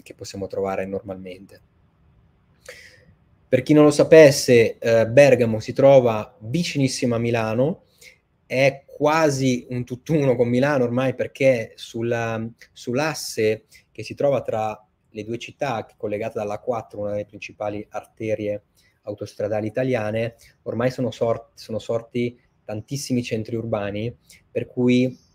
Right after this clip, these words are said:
Milano e Bergamo sono ormai quasi collegate, ok? Sono veramente molto, molto vicine. Mm, qui segna quarantotto chilometri dal centro, ma in realtà dalla zona est,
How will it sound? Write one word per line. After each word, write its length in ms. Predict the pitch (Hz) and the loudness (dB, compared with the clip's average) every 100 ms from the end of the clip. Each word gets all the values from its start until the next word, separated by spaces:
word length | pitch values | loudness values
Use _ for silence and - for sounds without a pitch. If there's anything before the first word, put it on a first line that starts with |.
| _ _ _ _ _ _ _ _ _ | _ _ _ _ _ _ _ _ _
Milano 360 | 101 110 120 117 | -4 -2 0 0
e 60 | |
Bergamo 360 | 113 110 110 113 | 0 0 -2 -4
sono 200 | - 107 | -4 -6
ormai 520 | 101 107 113 113 113 - _ _ | -4 -2 -2 -2 -4 -10 _ _
quasi 420 | - 113 110 113 | -2 0 0 -4
collegate, 840 | - 110 101 98 104 101 101 95 - _ | -4 -4 -2 -2 -2 -4 -6 -8 -10 _
ok? 200 | _ 101 | _ -12
Sono 220 | 92 101 | -10 -8
veramente 680 | 101 104 104 107 107 107 104 _ - - _ | -6 -4 -4 -6 -6 -8 -8 _ -20 -20 _
molto, 300 | 110 117 113 | -4 -2 0
molto 240 | 117 113 120 | -2 -2 -2
vicine. 580 | 120 - 135 147 160 - _ _ _ _ _ - | -4 -2 0 0 0 -6 _ _ _ _ _ -12
Mm, 400 | 107 104 104 101 | -8 -6 -6 -8
qui 200 | - 131 | -2 -2
segna 360 | 131 120 120 113 | 0 2 2 2
quarantotto 480 | 117 113 120 120 | 0 0 -2 -6
chilometri 420 | 120 127 127 139 135 | -4 0 0 0 -2
dal 160 | 120 | -2
centro, 400 | 113 139 120 107 | -2 0 0 -2
ma 120 | 104 | -4
in 40 | 107 | -2
realtà 560 | 107 107 131 117 107 107 | -2 -2 -2 0 -4 -4
dalla 280 | 110 104 | -4 -4
zona 420 | 104 117 120 113 113 | -2 -2 -2 -2 -2
est, 420 | 107 - 101 | -4 -6 -6